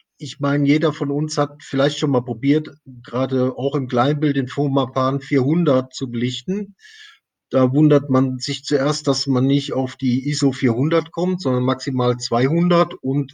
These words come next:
er wird im Kleinbild schon sehr grob. Äh, mit dem Thornton Zweibad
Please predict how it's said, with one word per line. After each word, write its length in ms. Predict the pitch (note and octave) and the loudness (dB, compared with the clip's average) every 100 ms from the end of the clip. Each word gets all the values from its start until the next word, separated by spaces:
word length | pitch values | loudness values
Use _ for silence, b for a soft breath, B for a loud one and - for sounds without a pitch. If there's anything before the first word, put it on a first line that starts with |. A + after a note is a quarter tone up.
| - | -6
er 220 | B2 A#2 | -4 -2
wird 200 | C3 C3 | -4 -4
im 100 | B2+ | -12
Kleinbild 580 | B2 B2+ C3+ C3 C3+ C3 | -2 0 0 2 2 2
schon 220 | - B2 | -2 -4
sehr 180 | A#2+ A#2+ | 0 0
grob. 420 | A2 B2 F3+ A3 - _ B B B B B B _ _ | 0 4 6 4 -2 _ B B B B B B _ _
Äh, 280 | C#3 C3+ C3+ | 4 6 8
mit 200 | C#3 C#3 | 6 6
dem 640 | D3+ C#3+ C#3 C3+ C3 C3 B2+ | 6 6 6 4 0 -10 -4
Thornton 400 | C#3+ D#3+ D#3+ D#3+ | 0 0 -2 -10
Zweibad 840 | - B2+ C#3+ D3 D3 D3 D3+ - | -8 -2 -2 2 2 2 0 -8